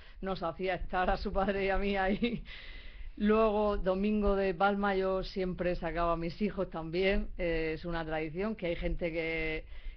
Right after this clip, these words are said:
que ya no la cumple, pero, pero muchísima gente sale con sus hijos ese día, ves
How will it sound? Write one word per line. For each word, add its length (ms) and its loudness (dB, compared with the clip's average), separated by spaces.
que 300 0
ya 560 4
no 140 -2
la 120 -2
cumple, 380 -2
pero, 520 0
pero 920 0
muchísima 1040 -2
gente 460 -2
sale 260 -2
con 160 -2
sus 240 -4
hijos 280 -2
ese 220 -4
día, 240 0
ves 220 -2